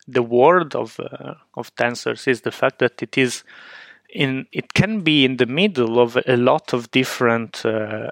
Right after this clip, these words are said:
um, uh, of different fields in, uh, both pure mathematics and applied mathematics. And, uh, because as, as we already said in these twenty minutes, basically, uh, we w-,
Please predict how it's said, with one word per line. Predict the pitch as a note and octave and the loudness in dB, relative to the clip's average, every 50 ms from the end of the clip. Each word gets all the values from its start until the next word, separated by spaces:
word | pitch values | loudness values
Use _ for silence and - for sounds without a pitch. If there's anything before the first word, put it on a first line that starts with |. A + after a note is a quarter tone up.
| - - | -6 -6
um, | - A#2+ A2+ A2+ A2 A2 A2 A2 A2+ A2+ A2+ A#2 A#2 A2+ _ _ _ _ - - - - - - - _ _ _ _ - | -4 -4 -2 -4 -6 -6 -10 -14 -16 -16 -16 -16 -18 -18 _ _ _ _ -20 -18 -18 -18 -18 -20 -20 _ _ _ _ -10
uh, | - A#2+ B2 B2+ C3 - - - - - _ _ _ _ | -8 -8 -8 -8 -12 -14 -16 -18 -20 -20 _ _ _ _
of | - B2+ | -4 0
different | B2+ C3+ - - C3 C3 A#2+ - | 0 0 0 0 0 0 0 -2
fields | - - - D#3+ D3+ C3 A#2+ A2 - - - - | -6 -2 2 4 4 4 4 2 -2 -6 -4 -4
in, | B2+ A2+ A#2+ A#2 A#2 A2+ | -2 -2 -4 -6 -6 -4
uh, | A2 A2 G#2+ G#2+ | -4 -4 -4 -2
both | A2+ A#2+ B2+ C#3 C3+ B2 - - - - - _ _ - | 2 4 4 4 4 2 0 -6 -12 -16 -20 _ _ -2
pure | - E3 F3 E3+ | 4 4 4 4
mathematics | D3 B2+ B2 - B2+ A#2+ A#2+ A2+ - - - - - - | 4 0 -2 -2 -2 -2 -2 -2 -2 -4 -10 -14 -10 -10
and | A#2+ A2+ | -12 -12
applied | - _ - B2 A#2 A2+ A2 | -12 _ 0 0 0 0 -4
mathematics. | A#2 - - - B2 B2+ A#2+ A#2 - - - - - - - - - _ _ - - | -12 -12 -12 -12 -10 -10 -12 -12 -14 -18 -20 -16 -14 -14 -14 -14 -16 _ _ -2 0
And, | C3 B2+ B2 B2 B2+ B2+ B2 | 2 2 2 0 -2 0 2
uh, | B2 A#2+ A#2 A#2 A#2 - - - - - - C3+ C3+ | 4 4 4 4 2 0 -2 -6 -6 -6 -8 -4 -4
because | C#3 B2+ - - C3 B2 A#2+ B2 | -2 0 2 0 0 2 2 0
as, | A#2+ A#2 A2+ - - | 0 0 -2 -2 -2
as | B2+ A#2+ A2+ - - | -2 -2 -2 -4 -6
we | B2 A#2+ A#2 A#2+ | -4 -2 0 0
already | B2 A#2+ B2+ D3 F3 E3 D#3 C3 - _ _ _ _ _ _ _ _ _ _ _ _ _ _ _ - - - A#2+ - B2+ C3 C3+ _ _ _ - - | 2 4 4 4 4 2 0 -2 -2 _ _ _ _ _ _ _ _ _ _ _ _ _ _ _ -20 -20 -20 -20 -20 -20 -20 -20 _ _ _ -20 -18
said | - - - C3+ C#3 D#3+ D3+ C3 | -10 -2 2 4 4 4 4 2
in | B2+ A#2+ | -2 -2
these | A#2 A#2+ A2+ - - - _ _ _ - - | -4 -6 -6 -6 -12 -18 _ _ _ -10 -4
twenty | - B2+ B2+ B2 - | -4 -4 -2 -2 -4
minutes, | B2 C3+ E3 F3+ E3 C3+ B2 A#2 - - | -2 0 0 2 2 2 0 0 -2 -4
basically, | - B2+ B2 B2 A#2+ A#2+ - - A#2+ A#2 A2+ - - - - - - - _ _ | 0 0 0 0 0 -4 -4 -2 -2 -2 -4 -6 -12 -20 -20 -20 -20 -20 _ _
uh, | - A#2+ A#2+ A#2 A2+ A#2 | -10 -6 -6 -4 -4 -2
we | B2+ B2+ B2 | 0 0 0
w-, | B2 B2 B2 B2 | 0 -2 -6 -10